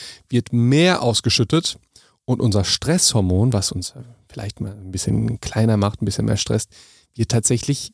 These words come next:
weniger ausgeschüttet. Nur durch die Körperhaltung. Ja, das hat mal eine Studie gesagt. Der Fairness halber muss man sagen, es wurde dann versucht, das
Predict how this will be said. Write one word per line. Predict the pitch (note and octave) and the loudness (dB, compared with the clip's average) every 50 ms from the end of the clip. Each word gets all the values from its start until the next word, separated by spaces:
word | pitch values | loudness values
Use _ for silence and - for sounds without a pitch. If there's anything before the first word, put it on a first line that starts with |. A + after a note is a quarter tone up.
| _ _ _ | _ _ _
weniger | - A#2 G2+ G2+ C3+ D#3+ G#3 G#3 F3+ - - - - | -20 -20 -6 -2 0 2 2 2 2 0 -2 -6 -6
ausgeschüttet. | - - - - - - C#3 - - - - - - _ _ - - | -6 -6 -4 -2 -2 -2 -2 -4 -6 -10 -14 -16 -18 _ _ -4 0
Nur | C#3+ E3+ A3 B3+ A#3+ | 2 4 4 4 2
durch | A3 A3 G#3 | 2 0 0
die | - - - | -2 -4 -4
Körperhaltung. | - - - - - - - - - - - - - _ _ _ _ _ _ _ _ _ _ _ | -2 -2 -2 -2 -2 -4 -4 -6 -10 -12 -16 -18 -20 _ _ _ _ _ _ _ _ _ _ _
Ja, | D#3 D#3+ - - - _ _ | -10 -10 -10 -10 -12 _ _
das | - - A#2+ - | -10 -6 -4 -2
hat | B2+ B2 - | -2 0 0
mal | C#3 | 2
eine | C3 D3 D3 | 2 2 2
Studie | - - F#3 F3+ G3 | 0 2 2 2 2
gesagt. | G3+ A3+ A3 F3 - - - - - _ _ _ _ _ _ _ _ _ _ _ _ _ _ _ _ _ _ _ _ | 2 2 2 0 -2 -4 -8 -14 -20 _ _ _ _ _ _ _ _ _ _ _ _ _ _ _ _ _ _ _ _
Der | - - | -6 -2
Fairness | - A2 A#2 B2 - | 0 2 2 2 2
halber | - A#2+ A#2+ | 2 2 2
muss | B2 B2 - | 2 2 2
man | - A#2+ A#2 | 2 2 2
sagen, | A2 A2+ A2 A#2 A#2 A#2 - | 2 4 2 2 2 0 0
es | - - - - - - - - | 2 2 2 2 2 0 0 0
wurde | B2 B2 A#2 | -2 0 0
dann | - A2+ A2+ | 2 0 0
versucht, | G#2+ - C3 A2+ G#2+ A#2+ B2 - - | 0 0 0 0 2 0 -2 0 0
das | A#2+ A2+ - - - - - | 0 2 2 2 2 0 -2